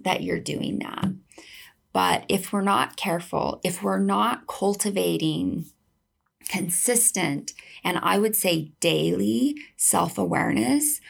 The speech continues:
where we have these gut checks, where we're asking ourselves these questions, the, the, the truth is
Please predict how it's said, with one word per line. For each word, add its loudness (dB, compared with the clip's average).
where 4
we 4
have 0
these 4
gut 0
checks, -6
where 4
we're 0
asking 2
ourselves 0
these -2
questions, -4
the, 0
the, 0
the 0
truth 0
is 0